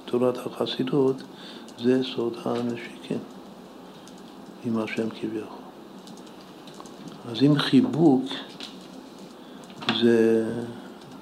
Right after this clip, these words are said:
לקיים מצוות מעשיות עם הידיים, כמו שמחבקים עם הידיים,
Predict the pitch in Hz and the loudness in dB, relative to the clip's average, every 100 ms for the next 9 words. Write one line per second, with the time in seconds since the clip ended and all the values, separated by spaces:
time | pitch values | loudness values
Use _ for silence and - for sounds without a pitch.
0 | - 113 - 123 131 127 - 127 127 123 | -6 -2 2 4 6 4 4 2 2 2
1 | 120 - 135 139 123 113 - - - - | 2 0 0 0 0 -4 -8 -16 -18 -12
2 | - - - - - - - - - 117 | -8 -8 -10 -16 -18 -18 -18 -18 -6 0
3 | 113 110 107 117 139 117 104 - 113 107 | 2 4 4 4 4 2 0 0 0 0
4 | - 110 107 - - - - 110 - 151 | -4 -6 -6 -12 -14 -8 -6 -4 0 4
5 | 135 113 107 110 113 113 107 110 104 | 4 4 2 -2 -4 -2 -2 -2 -4